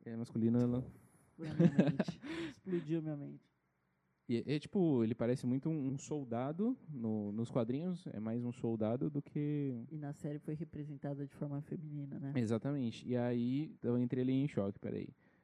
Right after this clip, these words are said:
Speaker 1: Ela tá aqui e tal, mas em que momento vai entrar esse, esse background? Vão, vão excluir esse background? Vão só usar o nome do personagem?
Speaker 2: Aí você, você que falou pra mim,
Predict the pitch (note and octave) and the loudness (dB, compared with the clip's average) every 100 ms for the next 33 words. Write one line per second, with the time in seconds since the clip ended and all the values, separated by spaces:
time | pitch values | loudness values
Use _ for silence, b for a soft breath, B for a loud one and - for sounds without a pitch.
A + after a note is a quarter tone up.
0 | b F2 - - - D3+ E3 G3+ G#3+ G#3+ | b -4 -4 -6 -6 -2 0 0 0 -4
1 | - C3+ F#3 F#3 E3 E3 F3+ G#3+ F3+ E3+ | -4 -4 0 2 2 2 0 -2 -2 -2
2 | D3 D3 C#3 C3 C3+ - B2 A#2 A#2+ A#2+ | 0 0 0 0 0 0 -2 0 0 0
3 | B2+ A#2 G#2 B2 D3 C3 C3 C3+ - D3 | 0 0 0 2 4 6 4 4 2 0
4 | C#3+ A#2 G#2 A2+ B2+ C#3+ G#2 A2 A2 G#2+ | 2 0 2 2 4 2 2 0 0 0
5 | B2 A2+ A2+ G2+ G#2+ G2+ G#2 G#2+ A#2 C3+ | 0 2 2 2 2 0 -2 -2 -2 -2
6 | C#3 C3 C#3 D#3 - F#3 G3 E3 F3 - | -2 -6 -6 -6 -6 -6 -4 -2 -2 -2
7 | B3+ G#4 - G#3+ - F3 E3 - D3 C#3 | -6 -6 -8 -10 -8 -6 -6 -6 -6 -6
8 | D3 D3+ C#3 | -6 -6 -10